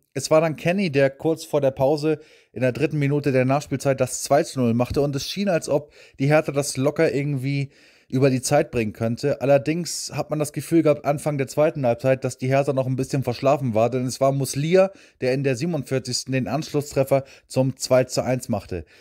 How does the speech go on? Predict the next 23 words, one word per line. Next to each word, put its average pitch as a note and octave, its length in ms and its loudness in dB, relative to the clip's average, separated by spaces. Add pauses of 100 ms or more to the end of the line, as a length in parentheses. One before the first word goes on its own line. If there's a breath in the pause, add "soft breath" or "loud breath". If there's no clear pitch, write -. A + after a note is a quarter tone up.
(200 loud breath)
In D3+ 140 -2
der D3+ 80 4
Folge F#3 320 4
die D3+ 120 0
Hertha E3 340 2
aber C#3+ 260 2
anscheinend C#3+ 380 -2
wachgerüttelt D#3 560 -2
und C#3 120 -4
es - 160 -6
war B2+ 140 2
wieder D3+ 240 4
Tabakovic, C#3+ 680 0 (200 soft breath)
der C3 160 2
wieder C3 200 2
auf - 160 -4
drei A2+ 300 0
zu - 220 -4
eins C#3 280 -2
stellte B2 260 2
in A#2 140 0
der A#2 100 0
vierundfünfzigsten A#2+ 880 -4